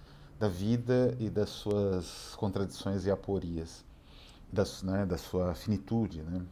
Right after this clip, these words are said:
diante do cosmo, da continuidade da natureza e do cosmo, né. Ah, sempre na imagem, uma imagem muito romântica da noite, né?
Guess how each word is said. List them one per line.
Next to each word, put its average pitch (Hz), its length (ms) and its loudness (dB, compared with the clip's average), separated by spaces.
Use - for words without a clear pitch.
diante 101 500 2
do 90 80 0
cosmo, 87 520 4
da - 100 -4
continuidade 98 720 2
da 90 100 0
natureza 87 460 -2
e 80 60 -6
do 80 60 -6
cosmo, 80 420 -6
né. 92 180 -2
Ah, 87 920 4
sempre 127 300 4
na 113 80 6
imagem, 104 380 6
uma 101 100 2
imagem 98 300 2
muito 117 180 0
romântica 98 480 2
da 104 100 4
noite, 95 640 2
né? 85 260 -6